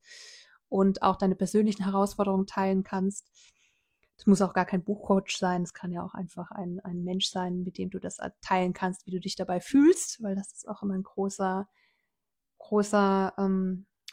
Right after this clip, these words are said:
bahnbrechender Moment, ähm, wenn man so ein Projekt hat, wenn man jemanden hat, der einen da die Vision mithält. <laughs>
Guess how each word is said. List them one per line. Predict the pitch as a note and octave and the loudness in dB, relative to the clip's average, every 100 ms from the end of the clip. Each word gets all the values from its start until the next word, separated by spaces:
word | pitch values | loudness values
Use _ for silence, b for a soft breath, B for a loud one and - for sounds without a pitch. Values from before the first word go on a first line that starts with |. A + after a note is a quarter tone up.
| - | -4
bahnbrechender | G3 G3 G3 G3 F#3+ F#3 | 0 0 -2 0 0 2
Moment, | F3+ F3+ F3+ F#3+ - - _ _ _ _ _ _ _ _ | 0 0 0 -2 -4 -18 _ _ _ _ _ _ _ _
ähm, | G3+ F#3+ G3 G#3 _ _ _ _ _ _ _ _ _ _ _ - | -4 -2 -2 -6 _ _ _ _ _ _ _ _ _ _ _ -2
wenn | G3 | 2
man | F#3 | 2
so | F#3+ | 0
ein | F#3+ | -4
Projekt | - F#3 F3 - | -2 -2 -2 -4
hat, | F#3 - - _ - | -6 -6 -18 _ -10
wenn | F#3 | -6
man | F3+ | -4
jemanden | F#3 F#3 F#3+ F#3+ | -4 -4 -6 -10
hat, | F#3+ - - _ - | -10 -12 -16 _ -10
der | F3+ - | -8 -8
einen | F3+ F3+ | -8 -8
da | F3 F3+ - - - _ _ _ _ _ _ _ _ - | -8 -10 -14 -20 -20 _ _ _ _ _ _ _ _ -6
die | G3 | -2
Vision | G3 F#3 G3 G3 F#3 | 0 2 6 6 6
mithält. | F#3+ G3 G3 E3+ E3+ - - | 4 2 0 0 -2 -6 -8
<laughs> | - - G#3+ - A3+ - | -4 2 2 2 -4 -6